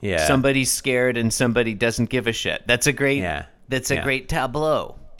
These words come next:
Speaker 1: And I appreciate the, uh, the, the self-confidence that, uh,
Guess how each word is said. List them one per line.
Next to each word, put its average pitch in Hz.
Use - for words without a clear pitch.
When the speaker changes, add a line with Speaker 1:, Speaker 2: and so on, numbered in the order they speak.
Speaker 1:
And 110
I 110
appreciate 113
the, 92
uh, 82
the, 90
the 92
self-confidence 123
that, -
uh, 73